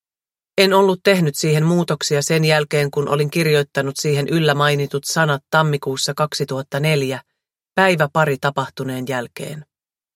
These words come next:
En kirjoittanut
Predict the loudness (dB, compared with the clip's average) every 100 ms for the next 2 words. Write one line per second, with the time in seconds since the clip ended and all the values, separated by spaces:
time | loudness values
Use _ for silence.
0 | _ _ _ _ _ _ _ _ _ _
1 | _ _ _ _ _ _ _ -2 0 4
2 | 4 6 2 0 -2